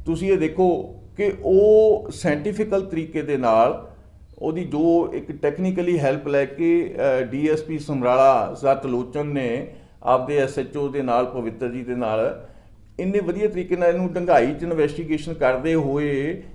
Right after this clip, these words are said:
ਲੁਧਿਆਣਾ ਤੋਂ ਜਿੱਥੇ ਰੇਲਵੇ ਸਟੇਸ਼ਨ ਦੇ ਸਾਹਮਣੇ ਜਿੱਥੇ ਕਿ ਉਹ ਸ਼ਖਸ ਉਸ ਵੇਲੇ ਪਹੁੰਚੇ ਸੀ, ਉੱਥੋਂ ਇਹਨੂੰ ਕੈਪਚਰ ਕਰ ਲਿਆ।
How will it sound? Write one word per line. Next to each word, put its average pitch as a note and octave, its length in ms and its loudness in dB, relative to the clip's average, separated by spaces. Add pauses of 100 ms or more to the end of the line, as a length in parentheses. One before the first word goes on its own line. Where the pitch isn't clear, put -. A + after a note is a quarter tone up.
(240)
ਲੁਧਿਆਣਾ D#3+ 920 4 (680)
ਤੋਂ E3 560 2
ਜਿੱਥੇ D3+ 380 0
ਰੇਲਵੇ C#3+ 320 -2
ਸਟੇਸ਼ਨ D3+ 140 -8
ਦੇ D3+ 60 -6
ਸਾਹਮਣੇ E3 400 0
ਜਿੱਥੇ D3+ 380 -2
ਕਿ E3+ 140 -2
ਉਹ E3 120 0
ਸ਼ਖਸ D#3 340 -2 (280)
ਉਸ D3+ 220 -4
ਵੇਲੇ D#3+ 180 -4
ਪਹੁੰਚੇ D3+ 360 -4
ਸੀ, - 220 -8
ਉੱਥੋਂ F#3+ 580 -2 (180)
ਇਹਨੂੰ D3 200 -4
ਕੈਪਚਰ C3+ 380 -4
ਕਰ F#2 160 -4
ਲਿਆ। D#2 260 -10